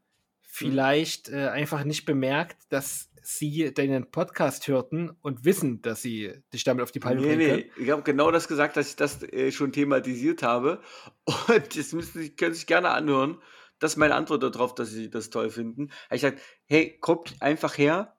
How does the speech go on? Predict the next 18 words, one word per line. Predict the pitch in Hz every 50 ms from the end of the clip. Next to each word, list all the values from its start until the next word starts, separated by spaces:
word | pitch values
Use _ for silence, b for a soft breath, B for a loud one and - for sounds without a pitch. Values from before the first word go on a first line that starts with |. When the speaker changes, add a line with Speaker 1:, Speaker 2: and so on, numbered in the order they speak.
| -
Speaker 2:
Ja, | - 117 139 180 180 -
wir | - 127
haben | 139 147 -
immer | - 151 170 175
noch | 170 170 175 175
von | - 165 156
der | 151
Stadt | 143 - 156 147 - -
Dresden | - 135 135 147 - - 160 143
diesen | 131 139 135 123 135 120
Gutschein | 127 147 170 - - 147 123 123
hier | 120 123 123 117 -
Zoo | - - - - 139 143 156 156 - - -
kostenlos. | - - 156 196 - - - 120 120 127 160 180 B B B B B B _
Schnappt | - - 156 151 -
euch | 180 147 156
eure | 151 143 139
Enkeltochter | 135 156 - 175 - - 143 143 - - 175 185 202 202